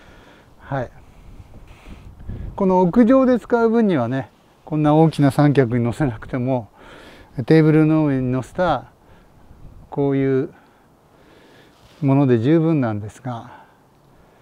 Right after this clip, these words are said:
これはあの野鳥を観察するときにね、野鳥の観察者のフェンスの上にシースターを持ち上げたいんですが、床に置くとね、ものすごく低いので、フェンスを越えられないと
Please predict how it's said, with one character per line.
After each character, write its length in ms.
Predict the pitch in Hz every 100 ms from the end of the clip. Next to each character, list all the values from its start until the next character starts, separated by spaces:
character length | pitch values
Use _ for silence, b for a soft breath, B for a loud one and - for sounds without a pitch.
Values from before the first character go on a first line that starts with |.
| b b b
こ 100 | 160
れ 80 | 156
は 120 | 151
あ 20 |
の 160 | 147 147
野 180 | 156
鳥 140 | 143 233
を 340 | 240 240 226
観 240 | 202 214 214
察 240 | 175 -
す 80 | 143
る 100 | 135
と 140 | 127
き 60 | 117
に 180 | 104 113
ね、 160 | 123
野 180 | 135 143
鳥 500 | - 220 220 220 208 - b b b b b b _ _ _ _ _ -
の 260 | 196 202 - B B B _ b b b b
観 200 | 196 196
察 160 | 208
者 200 | 190 175
の 140 | 151 139
フ 140 | -
ェ 60 | 254
ン 160 | 269
ス 220 | - 180 151
の 240 | 139 127
上 160 | 131 131
に 240 | 147 139
シ 260 | - - 151
ー 20 |
ス 100 | -
タ 120 | 147
ー 120 | 151
を 180 | 123 127 B B B
持 140 | 139
ち 120 | 135 165
上 80 | 147
げ 80 |
た 120 | 139 151
い 60 |
ん 20 |
で 80 | 131
す 120 | -
が、 60 | 131
床 300 | 139 147 208
に 140 | 202
置 160 | 196 180
く 20 |
と 100 | 190
ね、 240 | 190 175 - 170
も 120 | 147
の 120 | 160
す 120 | -
ご 100 | 180
く 140 | 151 135
低 240 | - 143
い 60 | 131
の 120 | 113
で、 220 | 131 120 _ b b b b b
フ 80 | 196
ェ 80 | 202
ン 40 |
ス 140 | - 139
を 80 |
越 160 | 120 156
え 80 | 160
ら 100 | 156
れ 120 | 151
な 120 | 135
い 60 | 101
と 100 | -